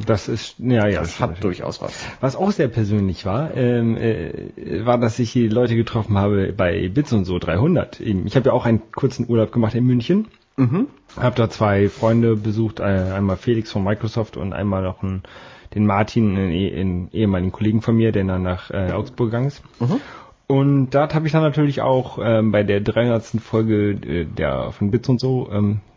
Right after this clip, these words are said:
Speaker 1: zugehört und, ähm, angeguckt im, im Theater da. Und da die Leute mal, ähm,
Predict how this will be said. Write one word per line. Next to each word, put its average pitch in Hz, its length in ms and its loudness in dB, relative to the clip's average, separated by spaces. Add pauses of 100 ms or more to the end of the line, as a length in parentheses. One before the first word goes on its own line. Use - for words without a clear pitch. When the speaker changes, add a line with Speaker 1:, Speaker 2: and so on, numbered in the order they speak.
Speaker 1:
zugehört 151 420 2
und, 117 400 0
ähm, 98 340 2 (100)
angeguckt 120 420 0
im, 101 220 2
im 95 160 0
Theater 113 340 0
da. 131 220 0 (960)
Und 101 160 4
da 90 100 4
die 92 100 2
Leute 87 220 2
mal, 65 400 0
ähm, 73 500 -4